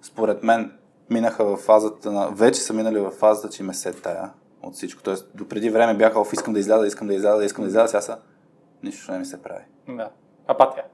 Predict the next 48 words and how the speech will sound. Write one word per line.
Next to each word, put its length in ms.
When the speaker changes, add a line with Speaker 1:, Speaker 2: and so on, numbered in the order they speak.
Speaker 1:
Апатия 500
тотална, 500
така 280
че 440
много, 260
много 200
неприятна 360
Speaker 2:
Това 60
е 280
малко 100
Speaker 1:
ситуация. 200
Speaker 2:
опасно 420
е 60
такова, 240
Speaker 1:
Опасно 360
Speaker 2:
като, 120
Speaker 1:
е. 40
Speaker 2:
като 380
положение, 440
в 100
което 220
да 80
си 100
изпаднал. 460
Ние 180
Speaker 1:
Мгм. 200
Speaker 2:
пуснахме 580
в 60
края 180
на 100
годината 400
анкета 360
към 220
Speaker 1:
Мгм. 180
Speaker 2:
компанията. 480
Много 220
въпроси 420
имаше. 440
Общо 360
повече 280
успяхме 380
да 100
ги 60
анализираме, 540
обаче 320
имахме, 480
имахме 320
два, 360